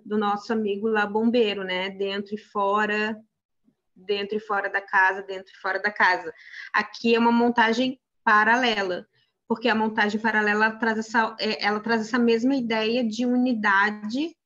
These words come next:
de sentido, uma unidade simbólica. Perfeito.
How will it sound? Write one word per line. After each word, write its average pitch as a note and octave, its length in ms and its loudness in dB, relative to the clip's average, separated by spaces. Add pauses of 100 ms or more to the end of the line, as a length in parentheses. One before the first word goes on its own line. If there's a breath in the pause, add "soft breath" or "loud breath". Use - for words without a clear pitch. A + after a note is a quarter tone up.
de A3+ 160 -2
sentido, A#3 600 -6
uma G3+ 160 -4
unidade G3 440 -4
simbólica. A3+ 680 -2 (1400)
Perfeito. - 640 -6